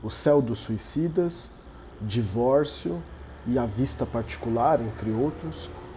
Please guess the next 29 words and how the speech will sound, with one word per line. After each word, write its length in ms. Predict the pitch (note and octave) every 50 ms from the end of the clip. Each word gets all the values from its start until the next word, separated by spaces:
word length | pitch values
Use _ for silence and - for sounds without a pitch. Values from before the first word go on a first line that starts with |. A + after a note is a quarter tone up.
| - - - - - -
Ele 140 | C3 B2 A#2
criou 320 | - - C3 B2+ C3+ C3+
também 340 | C3+ - C3+ A#2+ A2 B2+ C3
a 60 | C3
família 400 | B2 - - A#2+ A#2+ B2+ B2+ C3+ A#2+
Tobias, 720 | - C3+ A#2+ G#2+ G2 G#2+ C3+ E3 F3 D#3+ C3 A2+ G#2+ -
com 200 | - - B2+ A2+
qual 240 | A2+ - C3 B2+ B2+
produz, 680 | - - B2+ A2+ G#2+ A#2+ B2+ B2+ A#2+ - - - - - - - - - - - - - - -
é, 220 | - A2 A2+ A2 -
obras 360 | - C3 C3+ B2+ B2+ B2 A2 B2
em 60 | B2+
diversas 480 | A2+ A#2+ G#2+ C3+ D3 D3 D3+ - A#2+ -
plataformas, 1120 | - - A#2+ A2+ - A2+ - - - D3 D3+ D#3 D#3 D3+ D3 D3 D3 D3 C#3+ - - - A#2+
é, 160 | A2+ G#2 A2+ -
como 240 | - B2 A#2+ A#2+ A#2+
o 40 | A#2+
e-book 400 | A2+ - - A#2 A#2 A2+ - - - - - - - - - - -
Delegado 480 | - B2 A#2 A#2 A2 A#2 A#2+ A#2+ A#2 A#2
Tobias 760 | A#2 - D#3+ C#3 B2 B2+ D3 E3 F3 F3+ F#3 F3+ - - -
e 140 | - D3 D#3
o 40 | E3
livro 320 | C#3+ C3 D3 D3 C#3 D#3
objeto 560 | D3+ C#3+ C3+ A#2 A2 B2 B2+ C#3 C3+ - C#3 A#2 -
Inquérito 500 | B2+ A#2+ A2+ - - C#3 C#3+ C#3 - C#3+
Policial 640 | - - C3 B2+ B2 - - - A#2 A#2+ B2 C3 B2+
Família 440 | - - B2+ A#2+ A#2+ A#2+ A#2+ A#2+
Tobias. 760 | - - C3+ A#2 G#2+ - G2+ F#2+ B1+ - - - - - - - - - - - - - - - - - - -
É, 220 | - A2+ A2 A2